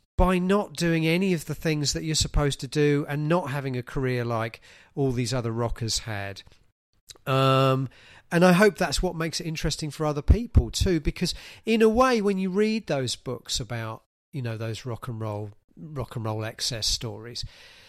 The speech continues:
they're very hard to relate to. I think that's part of what makes them appealing, is that they seem, these people seem like extraterrestrials. They almost don't seem human. Um, that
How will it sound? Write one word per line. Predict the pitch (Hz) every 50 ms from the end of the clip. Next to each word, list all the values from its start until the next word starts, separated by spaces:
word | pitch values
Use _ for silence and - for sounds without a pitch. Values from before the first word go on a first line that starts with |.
| - - _ _ _ _ -
they're | 180 156 214 214 196
very | 214 240 233 226
hard | 180 160 165 190 180 170
to | - - 165
relate | 151 156 151 156 165 160 160 165 - -
to. | - - - 127 110 113 131
I |
think | 147 247 226
that's | 196 180 -
part | - 190 170
of | 156
what | 143 147 143
makes | 143 143 127 - -
them | 135 120
appealing, | 117 - - - 233 262 226 143 107 98 98 - _ _ _ _ _ _ _ _ _ _ _ _ _ _ _ -
is | 160 151 143 131 -
that | - 160 139
they | - 147 131
seem, | - - - - 160 147 151 135
these | 135 160 143 -
people | - 175 143 147 139
seem | - - - 170 151 147 143 139
like | 135 135 131 131 127 131 127 - - _ _ - - - _ _ _ _ _ -
extraterrestrials. | 156 151 - - - 123 - - - 143 156 156 - - - - 110 98 92 - 113 110 - -
They | - 123 123
almost | 127 135 135 127 120 - -
don't | 139 127 123 117
seem | - - 131 120 113 110
human. | 104 - 135 131 131 120 107 101 101 107 117 _ _ _ _ _ _ _ _ _ _ _ -
Um, | 135 123 120 120 120 120 120 120 120 123 120 113 - - - - -
that | 139 123 156 151 151 135